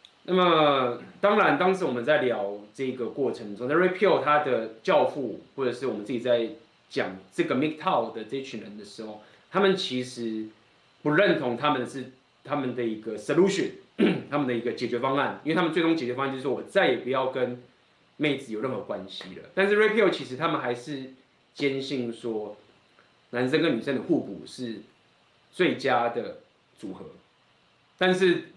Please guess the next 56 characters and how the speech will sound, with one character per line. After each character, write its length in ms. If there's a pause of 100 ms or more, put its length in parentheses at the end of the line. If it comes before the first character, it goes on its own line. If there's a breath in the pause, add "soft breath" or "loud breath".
(140)
我 80
们 120
却 200
聊 160
的 60
并 220
不 60
是 200
一 80
个 180
所 120
谓 60
平 300
等 180
的 60
概 160
念， 120
所 140
谓 60
平 80
等 80
这 80
种 260
不 80
是 120
一 120
样 320
的， 140 (400)
就 140
男 200
生 160
跟 160
女 100
生 220
是 100
有 100
各 200
自 280 (120)
不 80
同 180
的 60
角 240
色 200
互 160
补 180
起 200
来 120
的。 60
所 120
以 60 (320 loud breath)
Rapio 320
虽 160
然 400
有 160
一 60
点 260